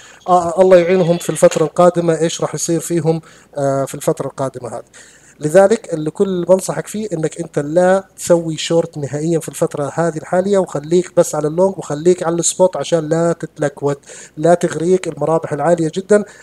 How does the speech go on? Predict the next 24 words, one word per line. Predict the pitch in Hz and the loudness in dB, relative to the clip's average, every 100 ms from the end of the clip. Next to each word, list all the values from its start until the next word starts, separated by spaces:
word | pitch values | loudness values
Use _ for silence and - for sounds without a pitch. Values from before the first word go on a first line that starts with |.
| - | -8
لكن | 151 147 | -8 -6
في | - 151 | -10 -2
أي | 240 233 | 0 2
لحظة | 196 - 190 165 | -2 0 0 0
ممكن | 180 180 175 175 - _ | -2 -2 -4 -6 -10 _
يتغير | 147 160 170 147 | -2 2 2 2
عليك | 151 160 | 0 0
السوق، | 156 - 139 | -2 -6 -6
حتى | - 196 - | -2 -2 -2
في | 165 | -4
التصحيح | - 156 - 180 165 | -4 -6 -4 -2 -2
اللي | 151 | -2
هنا | 151 170 | 0 0
ممكن | 165 170 156 156 | -2 -4 -6 -8
نحن | - 151 | -6 -8
بتقول | 151 - 185 | -8 0 2
ما | 170 | 2
احنا | 165 | -2
متوقعين | 151 147 151 165 | -4 -4 -4 -4
تصحيح | - - 156 - | -6 -10 -10 -8
كبير، | 165 175 | -4 -2
لكن | 143 143 | -2 -4
ما | 139 175 | 0 2
تعرف | 175 170 | 4 2